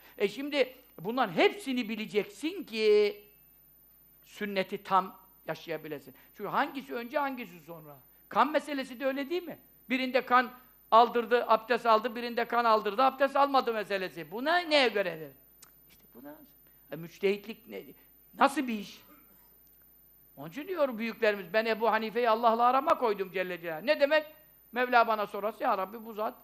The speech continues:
sen buyurdun ki ilim ehline sorun, ben bu zata tabi <laughs> oldum. Sen, benim uhdem, sorumluluğum bu zatın." E tamam,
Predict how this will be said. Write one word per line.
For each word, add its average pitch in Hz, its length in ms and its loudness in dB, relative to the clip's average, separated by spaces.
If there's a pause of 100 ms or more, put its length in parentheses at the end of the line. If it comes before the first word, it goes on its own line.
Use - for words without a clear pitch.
(240)
sen 233 240 2
buyurdun 226 260 -6
ki 233 100 -10
ilim 226 200 -4
ehline 208 320 2
sorun, 202 360 -8
ben 320 180 -2
bu 311 80 -14
zata 214 340 0
tabi 196 280 2
<laughs> - 80 -2
oldum. 214 320 0 (500)
Sen, 285 380 -6 (500)
benim 262 260 2
uhdem, 262 400 -2
sorumluluğum 247 600 -4
bu 311 80 -12
zatın." 214 380 0 (240)
E 143 60 -12
tamam, 247 440 -6